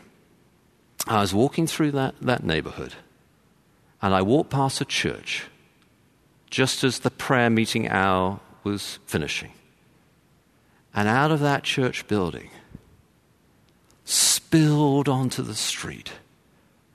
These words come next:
godly men and women filled with the Spirit. It was like a vision of light pouring into that neighborhood.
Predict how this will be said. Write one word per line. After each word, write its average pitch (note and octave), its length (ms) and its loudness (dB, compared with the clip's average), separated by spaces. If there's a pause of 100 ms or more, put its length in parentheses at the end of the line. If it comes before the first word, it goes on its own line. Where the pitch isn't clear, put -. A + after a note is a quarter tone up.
(240)
godly - 640 0 (960)
men D3+ 640 2
and A2+ 300 -4
women - 400 0 (480)
filled F3+ 600 4
with C#3 120 -6
the - 60 -6
Spirit. - 640 -2 (1160)
It - 60 -18
was - 140 -6
like - 160 -8
a - 40 -8
vision - 680 -4
of - 220 -12 (720)
light - 840 4 (600)
pouring G#3+ 680 8
into G2+ 240 -4
that G2 180 -2
neighborhood. - 540 -6